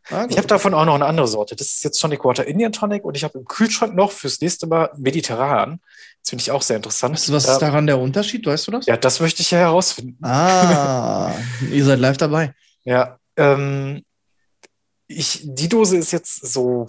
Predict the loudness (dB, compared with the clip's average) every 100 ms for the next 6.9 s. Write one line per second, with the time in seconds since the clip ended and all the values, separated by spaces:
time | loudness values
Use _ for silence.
0 | _ _ -4 -2 -2 -4 -8 -12 _ 0
1 | 4 4 0 -12 -10 -8 -8 -12 -16 _
2 | _ _ -16 -14 -12 -12 -10 -8 -8 _
3 | _ _ _ -20 -10 -4 -2 -2 -4 -10
4 | -6 -2 0 0 0 -2 -4 -6 -6 -8
5 | -4 -4 -4 -2 -2 -2 -6 -16 -20 -20
6 | _ _ _ 0 0 0 -4 -6 -10